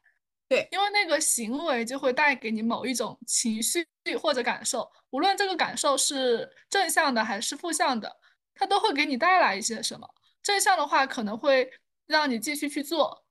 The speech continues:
Speaker 2: 负向的话至少让你感受到了这样做对自己感受是不好的。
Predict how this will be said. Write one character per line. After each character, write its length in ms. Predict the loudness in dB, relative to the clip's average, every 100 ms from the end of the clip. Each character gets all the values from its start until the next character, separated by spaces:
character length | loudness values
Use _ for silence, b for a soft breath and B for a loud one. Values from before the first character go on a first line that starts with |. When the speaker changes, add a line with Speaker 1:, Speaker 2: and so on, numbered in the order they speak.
| -2
Speaker 2:
负 180 | 2
向 180 | 4 4
的 80 | 2
话 300 | 2 2 2 B B _ _
至 120 | -4
少 180 | 0 2
让 140 | 2 0
你 60 |
感 200 | -2 -4
受 180 | -4 -4
到 180 | -4 -4
了 120 | -6
这 140 | -4 -2
样 320 | -2 -2 -6
做 400 | -2 -2 -2 -10 _ _
对 100 | -8
自 140 | -6 -4
己 80 |
感 180 | -4 -6
受 160 | -4 -4
是 100 | -4
不 120 | -4
好 260 | -4 -4 -6
的。 220 | -16